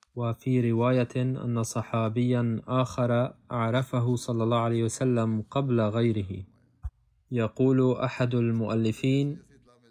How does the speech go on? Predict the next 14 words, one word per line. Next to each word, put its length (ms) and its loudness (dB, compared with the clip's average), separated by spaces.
كان 420 -4
جسم 420 -2
رسول 460 -2
الله 400 0
صلى 300 -4
الله 380 -2
عليه 360 -2
وسلم 680 0
بعد 460 0
سقوطه 760 -2
في 160 -4
الهوة 580 0
مدرجا 760 0
بالدم، 640 -2